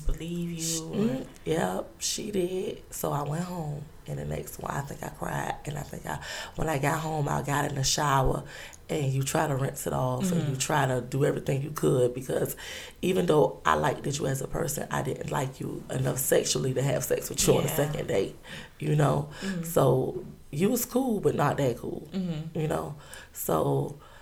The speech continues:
Speaker 2: I mean, I tried to wash it off, tried to rinse it away. The next day,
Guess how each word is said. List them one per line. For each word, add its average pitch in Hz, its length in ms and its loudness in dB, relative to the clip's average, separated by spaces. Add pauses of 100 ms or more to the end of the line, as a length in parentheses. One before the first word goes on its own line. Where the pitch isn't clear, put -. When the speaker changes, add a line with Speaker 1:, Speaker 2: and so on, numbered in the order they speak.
(440)
Speaker 2:
I 156 80 0
mean, 139 520 -2 (460)
I 156 140 -2 (180)
tried - 240 4
to - 100 2
wash 160 340 2
it - 60 0
off, 139 260 0
tried 147 220 0
to 135 80 -4
rinse 147 260 -4
it - 80 -4
away. 147 520 -2 (400)
The 143 60 -8
next 143 340 -2
day, 135 320 2